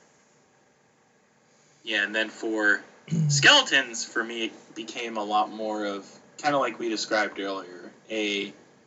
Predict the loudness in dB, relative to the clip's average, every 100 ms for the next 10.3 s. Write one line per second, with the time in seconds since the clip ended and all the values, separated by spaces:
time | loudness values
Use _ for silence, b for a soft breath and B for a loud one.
0 | _ _ _ _ _ _ _ _ -2 2
1 | 4 4 4 6 4 2 -4 0 0 0
2 | 0 2 2 2 4 4 0 -4 -4 -2
3 | 0 0 -2 -8 -20 -20 _ -8 -4 2
4 | 6 6 6 6 8 8 6 2 0 0
5 | -2 -2 0 0 0 0 -2 0 -2 -2
6 | -4 2 4 4 6 6 6 6 -2 -10
7 | -20 -20 -20 -20 -4 4 6 8 8 8
8 | 8 8 6 6 6 4 4 2 0 0
9 | -8 -10 -20 -4 2 2 2 -4 0 2
10 | 6 8 6